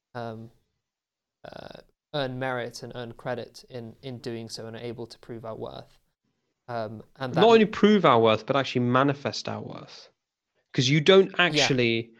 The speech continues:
Speaker 2: you don't actually exist as a patient person until you have something to be patient about.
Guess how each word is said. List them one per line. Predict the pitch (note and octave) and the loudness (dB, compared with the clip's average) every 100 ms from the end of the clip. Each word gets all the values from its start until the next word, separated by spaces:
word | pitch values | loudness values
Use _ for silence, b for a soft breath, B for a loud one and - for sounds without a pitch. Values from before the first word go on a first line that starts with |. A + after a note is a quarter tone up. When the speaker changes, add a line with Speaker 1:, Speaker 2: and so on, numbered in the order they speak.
| b b | b b
Speaker 2:
you | D#3 | 2
don't | F#3 F#3+ | 4 4
actually | E3 D#3+ D#3+ C#3+ | 4 2 2 4
exist | C3 B2+ B2 E3+ - - - - - | 2 0 2 2 2 -4 -8 -16 -4
as | C3+ | -2
a | B2 | -2
patient | - C3+ C3 A2+ | -2 -2 -2 -6
person | C#3 C3 - A#2 A2+ b b b - | -4 -4 -6 -8 -10 b b b -2
until | D3+ C#3+ C#3 | 0 2 2
you | C3 | 2
have | B2+ | 2
something | C3 B2 | 0 -2
to | A#2+ | -2
be | A#2 | -4
patient | A#2 C3+ - | 0 0 0
about. | A2+ G2 - | -8 -10 -12